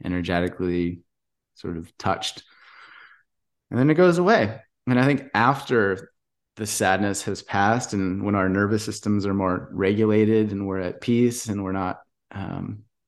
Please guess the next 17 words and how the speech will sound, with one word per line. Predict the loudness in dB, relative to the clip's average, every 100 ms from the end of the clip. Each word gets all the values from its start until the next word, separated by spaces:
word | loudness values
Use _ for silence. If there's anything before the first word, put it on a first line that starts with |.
| _ _
feeling | -2 0 0 0
tender, | 2 2 4 2 0 -10 _ _ _
then | 0 4 6
I | 4
think | 2 -2 -4 -12 _ _ _
we | -4
can | -2 -2
potentially | -4 -4 -6 -2 -2
have | 0 -2
a | -4 -8 -12 _ -10
conversation | -6 -4 -4 -4 -4 -4 -4 -4
about, | -4 -6 -6 -14 _ _ _ _ -12
like, | -2
what's, | 0 0 -6
what's | -2 -2
going | 2 4 6
on, | 4 2 0 -2 -6